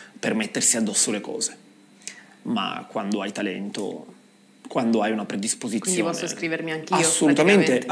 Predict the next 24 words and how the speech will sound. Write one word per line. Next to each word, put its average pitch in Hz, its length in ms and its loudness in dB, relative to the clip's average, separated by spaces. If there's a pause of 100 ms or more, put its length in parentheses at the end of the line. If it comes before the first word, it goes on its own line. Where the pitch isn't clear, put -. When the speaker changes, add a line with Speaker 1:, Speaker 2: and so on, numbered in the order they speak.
(140)
Speaker 1:
assolutamente, 180 520 6
ma 120 60 4
a 107 40 2
proposito 139 380 4
di 135 140 8
questo, 185 380 6
noi, 131 320 6 (480)
noi 139 120 2
abbiamo 123 240 4
il 110 60 -2
corso - 280 0
degli 110 160 2
adulti 143 600 4 (140)
Speaker 2:
Ah, - 120 -8
bene. 185 260 -4
Speaker 1:
da 117 120 0
alcuni 110 360 -4
anni, 113 500 -4
sono - 220 -4
proprio - 420 -2
genitori 135 460 2
dei 120 100 6
miei 107 160 -2
allievi 143 460 4